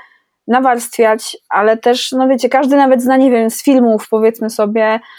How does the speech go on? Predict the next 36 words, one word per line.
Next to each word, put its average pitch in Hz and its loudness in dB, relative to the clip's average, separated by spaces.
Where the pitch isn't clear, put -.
temat, 240 0
nie 233 2
wiem, 220 2
dzieciaka 269 2
z 233 0
bogatej 240 0
rodziny, 254 2
który 254 0
jest 240 0
nieszczęśliwy, 233 0
bo 220 0
rodzice 233 2
nie 226 -2
poświęcali 226 -2
mu 208 -2
czasu, 175 -6
tak? 185 -4
Czy, 233 -6
no 247 -2
cokolwiek, 214 0
w - -20
sensie 226 -6
po 226 -8
prostu 226 -2
sytuacji 240 -2
i 226 2
zbitek 233 0
tych 226 -8
przywilejów 226 0
jest 233 -4
tyle, 240 2
ile 220 2
jest 214 -2
ludzi 190 -2
na 185 -2
świecie. 165 -6